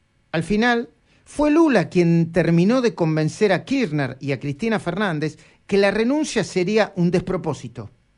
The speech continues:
que una derrota legislativa él acababa de tener hacía unos cuantos meses, una muy fuerte, por más impactante que fuera,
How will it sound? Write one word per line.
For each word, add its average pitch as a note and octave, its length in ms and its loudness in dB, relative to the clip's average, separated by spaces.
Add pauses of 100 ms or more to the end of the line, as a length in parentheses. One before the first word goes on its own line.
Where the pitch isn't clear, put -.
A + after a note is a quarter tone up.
(680)
que A3 140 0
una C#4+ 280 0
derrota A#3 400 0
legislativa E3 840 -2 (240)
él G#3 140 0
acababa G3+ 400 -2
de F3 140 -2
tener E3 600 -6 (440)
hacía G#3+ 440 -8
unos F#3 340 -6
cuantos G3 380 -4
meses, E3 540 -6
una F3+ 280 -4
muy D#3+ 160 -4
fuerte, C#3+ 520 -10 (540)
por A3 160 2
más C#4 220 -2
impactante A3 540 -2
que F3+ 100 -4
fuera, D3+ 460 -2